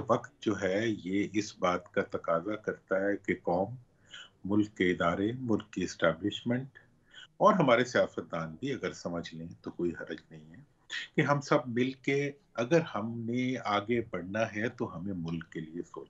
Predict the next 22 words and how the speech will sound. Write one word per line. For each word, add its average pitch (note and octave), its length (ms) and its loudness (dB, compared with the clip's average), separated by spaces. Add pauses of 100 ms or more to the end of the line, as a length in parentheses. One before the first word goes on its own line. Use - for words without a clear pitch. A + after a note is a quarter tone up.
(220)
इस E3 240 8
वक्त C3+ 420 4 (200)
हमें A#2 380 0
जिस G#2+ 280 -4
मिसाक G2 460 0
की G2+ 100 -6
ज़रूरत F2+ 520 -6
है G#2 80 -2
वो G2 180 -8
मिसाक F#2 380 -4
पाकिस्तान F#2+ 800 -6
है, F#2+ 120 -20 (100)
मिसाक F#2 420 -6
मोहब्बत G2 540 -4 (200)
पाकिस्तान F2+ 680 -8
है, F2 160 -18 (420)
मिसाक A#2 420 4
खुशहाली A#2 680 2
पाकिस्तान F#2 760 -4
है A2+ 80 -6
और D#3 140 -2
मिसाक G2+ 520 -4